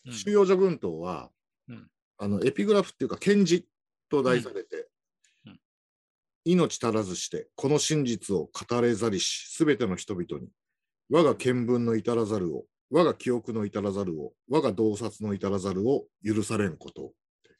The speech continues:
Speaker 2: うん。
Speaker 1: ちなみにこれ、一巻だけね、私、
Speaker 2: うん。
Speaker 1: あの、間違って自炊しちゃって、
Speaker 2: <laughs>
Speaker 1: あの、もう一回、あの、古本で買い直したんですけど、そしたらね、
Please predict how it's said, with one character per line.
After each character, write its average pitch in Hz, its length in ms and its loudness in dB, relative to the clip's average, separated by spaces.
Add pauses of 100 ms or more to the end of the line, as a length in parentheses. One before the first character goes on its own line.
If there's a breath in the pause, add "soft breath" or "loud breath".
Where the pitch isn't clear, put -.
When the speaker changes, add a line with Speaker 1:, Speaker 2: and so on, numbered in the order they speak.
Speaker 2:
う 120 60 -14
ん。 95 640 -18 (1400)
Speaker 1:
ち 214 100 0
な 208 60 4
み 196 80 4
に 190 40 2
こ 185 80 2
れ、 175 260 4 (240)
一 202 160 -6
巻 156 160 0
だ 107 120 -4
け 95 100 -6
ね、 95 300 -6 (340)
私、 117 320 -2
Speaker 2:
う 107 60 2
ん。 101 40 2
Speaker 1:
あ 98 40 -2
の、 92 280 -4 (840)
間 127 100 0
違 - 20 -4
っ - 20 -10
て 170 160 2
自 92 280 -2
炊 160 240 6
し - 80 -2
ち 160 60 2
ゃ 143 60 2
っ - 60 -20
て、 117 280 2 (420)
Speaker 2:
<laughs> - 640 0
Speaker 1:
あ 120 100 -4 (120)
の、 147 80 2
も 156 120 4
う 170 40 2
一 - 20 -6
回、 156 260 4 (300)
あ 131 100 -2
の、 110 300 -6
古 160 180 4
本 160 120 4
で 156 60 4
買 143 180 2
い - 20 0
直 139 140 2
し - 60 -8
た 101 100 -2
ん 85 40 -4
で 78 60 -12
す - 80 -16
け 90 80 -6
ど、 85 80 -2
そ 160 120 2
し - 80 0
た 175 80 4
ら 104 120 4
ね、 85 120 -2